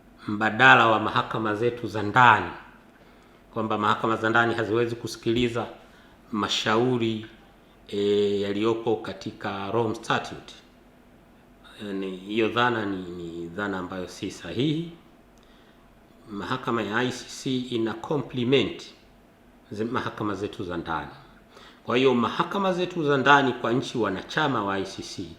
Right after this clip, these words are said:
zina mamlaka ya kusikiliza mashauri yaliyopo kwenye Rome Statute. Zina mamlaka, mashauri hayo yote ya, ya, ambayo ya-, yametamkwa kule kwamba haya ni ma-, ni ma-,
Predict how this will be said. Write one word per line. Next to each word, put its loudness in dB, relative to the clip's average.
zina -4
mamlaka 0
ya -2
kusikiliza -4
mashauri -2
yaliyopo -2
kwenye -4
Rome 0
Statute. -8
Zina 0
mamlaka, 0
mashauri -6
hayo -4
yote -2
ya, -10
ya, -12
ambayo -10
ya-, -10
yametamkwa -6
kule -2
kwamba -6
haya -2
ni -4
ma-, -16
ni -12
ma-, -12